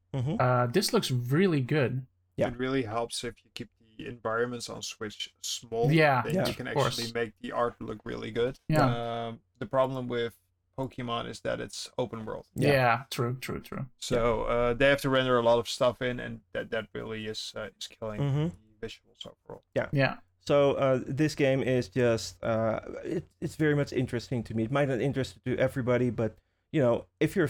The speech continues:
Speaker 1: fan of this, of the anime or the manga or, or, and or the manga, uh, this is definitely, uh, uh, one to keep, uh, an eye out for. Um,
Speaker 2: Hmm.
Speaker 1: because, as I said, she can read minds, and that, that definitely go-, it comes into the gameplay.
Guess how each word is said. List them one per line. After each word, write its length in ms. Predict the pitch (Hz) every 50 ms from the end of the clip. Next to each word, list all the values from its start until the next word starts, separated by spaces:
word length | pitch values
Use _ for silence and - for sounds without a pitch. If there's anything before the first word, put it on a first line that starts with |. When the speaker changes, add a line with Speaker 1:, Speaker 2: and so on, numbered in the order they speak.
| - - 143
Speaker 1:
fan 140 | 135 139
of 140 | 139 131 -
this, 220 | - 127 - - -
of 200 | 127 127 120 -
the 160 | 127 113 92
anime 500 | 117 120 123 123 120 120 120 120 120 -
or 200 | 117 113 113 113
the 100 | 113 113
manga 380 | 120 120 120 120 117 117 117
or, 300 | 113 117 120 117 113 - - - 107 117 - -
or, 120 | - - -
and 200 | 143 135 131 127
or 200 | 101 120 123 120
the 80 | 113
manga, 400 | 113 113 110 113 113 113 110 98 - _ _ _ _ _ _ -
uh, 140 | 117 113 113 113 123 - -
this 180 | 151 143 131 -
is 120 | - 113
definitely, 640 | 110 - 120 113 - 131 123 113 110 110 113 110 104
uh, 320 | 107 113 113 113 110 110 113 - - _ _ _ _ _ _ _ _ _ -
uh, 180 | 113 - 107 - -
one 220 | - 117 120 135 131
to 60 | 123
keep, 200 | - 131 120 - -
uh, 260 | - 120 113 113 110 -
an 120 | 113 113 117
eye 220 | 117 120 117 113
out 160 | 113 110 107
for. 400 | - - - 110 110 110 147 151 - _ _ _ _ _ _ _ _ -
Um, 400 | 117 117 113 113 117 117 113 110
Speaker 2:
Hmm. 140 | 107 151 160 226 233 - _ _ _ _ _ _ -
Speaker 1:
because, 500 | 135 127 - 135 123 120 113 104 - - -
as 100 | 147 139
I 40 | 139
said, 280 | 131 - 147 123 - -
she 100 | - 214
can 160 | 220 - 277 160
read 260 | 131 123 120 - -
minds, 400 | 110 113 117 110 - - - - -
and 140 | - 123 110
that, 220 | 117 117 117 - _ _
that 220 | - 117 113 - - _ _ _ _ _ _ _ _ _ _ _ _ _ _ _ _ _ _ _ -
definitely 300 | - - - 135 123 104
go-, 280 | - 123 117 117 110 -
it 120 | - 113 -
comes 220 | - 120 110 -
into 180 | 117 110 104 110
the 80 | 120
gameplay. 500 | 107 117 110 110 104 - 104 104 - 90